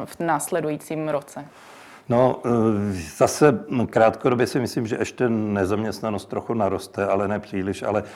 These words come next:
Speaker 2: je to pořád stejná písnička, je to strukturální problém.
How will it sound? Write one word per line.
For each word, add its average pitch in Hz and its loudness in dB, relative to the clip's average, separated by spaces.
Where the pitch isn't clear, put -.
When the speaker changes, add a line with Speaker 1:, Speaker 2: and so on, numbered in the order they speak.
Speaker 2:
je 110 0
to 101 4
pořád 98 4
stejná 98 0
písnička, 113 -8
je 85 -4
to - -6
strukturální 104 -2
problém. - -12